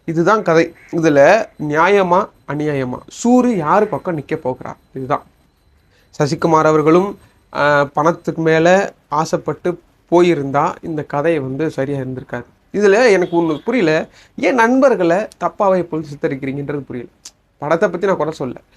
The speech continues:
இப்போ சூரியும், ஆஹ்,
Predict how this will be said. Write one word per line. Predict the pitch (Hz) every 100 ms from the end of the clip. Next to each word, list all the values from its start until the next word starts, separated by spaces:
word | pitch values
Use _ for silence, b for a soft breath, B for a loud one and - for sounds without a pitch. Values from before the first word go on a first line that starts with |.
| b
இப்போ | _ 131
சூரியும், | 123 175 208 214 196 220 240 _ _ _ _ _ -
ஆஹ், | 151 151 151 147 147